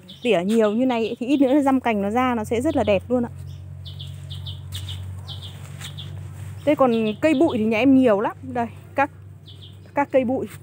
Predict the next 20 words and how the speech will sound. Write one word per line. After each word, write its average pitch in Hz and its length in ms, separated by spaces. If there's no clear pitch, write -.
Cây 269 120
bụi 233 280
cao 262 240
khoảng 175 200
tầm, 208 320
ờ, 185 280
đây 233 140
như 240 100
cây, 240 140
cây 262 120
bụi 220 200
này 180 120
cũng 175 80
rất 311 200
um 240 220
đẹp 208 180
này 165 100
chị - 80
này. 175 100
Đấy, 190 220